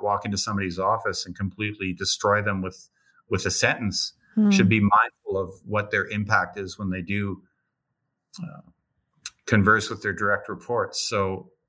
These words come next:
Speaker 1: I think that, uh, just be v-, very careful, I guess,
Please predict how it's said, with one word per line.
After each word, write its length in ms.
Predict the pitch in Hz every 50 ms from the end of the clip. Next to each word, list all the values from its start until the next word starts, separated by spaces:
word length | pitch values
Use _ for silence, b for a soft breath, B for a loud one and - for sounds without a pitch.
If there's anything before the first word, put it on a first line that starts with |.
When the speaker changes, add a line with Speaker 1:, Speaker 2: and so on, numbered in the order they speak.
| _ _ _ _ _
Speaker 1:
I 80 | 104 98
think 380 | 101 - 113 104 101 98 -
that, 420 | - 101 95 92 87 85 - - -
uh, 360 | 98 92 87 85 85 80 82 - _ _ _ _ _ _ _ _ _ _ _ _ _ _ _ - - _ _ _ _ _ _ _ _ _ _ _ _ _ _ _ _ _ _ -
just 200 | 95 101 98 -
be 120 | - 110
v-, 160 | 92 85 101 98
very 440 | 92 95 104 117 120 127 127 127 123
careful, 460 | 123 - 123 113 110 101 - 123 107
I 120 | 101 101
guess, 480 | 92 90 98 95 95 - - - - -